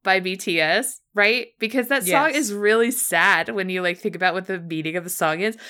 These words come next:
Speaker 1: but they're doing this, like, crazy sexy fucking dance to it. And that's what would happen with this song, 'cause it's, like, super meaningful, and it was, like, such a big deal that, like, Hoshi came up with the concept, and then they wrote the song, and it's, like, really important to him.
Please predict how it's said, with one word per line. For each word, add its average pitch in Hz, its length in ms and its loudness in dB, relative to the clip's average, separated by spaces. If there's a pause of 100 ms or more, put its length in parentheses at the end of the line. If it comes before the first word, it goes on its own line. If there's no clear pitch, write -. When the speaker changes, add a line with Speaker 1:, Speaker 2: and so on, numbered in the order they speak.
(120)
Speaker 1:
but 262 120 -4
they're 277 100 2
doing 254 300 -4
this, 277 240 -4
like, 214 200 0
crazy 254 500 -6
sexy - 500 -10
fucking 220 440 -10
dance 202 420 -4
to 208 240 -4
it. 170 180 -4 (380)
And 214 160 2
that's 233 240 4
what 247 100 -4
would 226 120 0
happen 185 520 0
with 185 160 -6
this 320 220 0
song, 175 340 2
'cause 196 140 -10
it's, 202 140 -8
like, 175 120 -2
super 254 380 -4
meaningful, 202 680 0
and 185 160 0
it 175 40 -4
was, 180 180 -6
like, 175 100 -2
such 208 160 -8
a 208 60 -4
big 202 200 -4
deal 180 440 -2 (400)
that, 180 320 6 (200)
like, 175 160 0
Hoshi 190 260 -2
came 202 220 -2
up 190 100 -2
with - 100 -12
the 202 40 -10
concept, 269 640 2
and 196 140 -4
then 180 60 -6
they 170 100 -4
wrote 233 260 -2
the 254 80 -6
song, 214 480 0
and 185 140 -6
it's, 170 160 -8
like, 175 180 -2
really 190 540 -4 (180)
important 175 440 -4
to 220 60 -4
him. 240 300 -2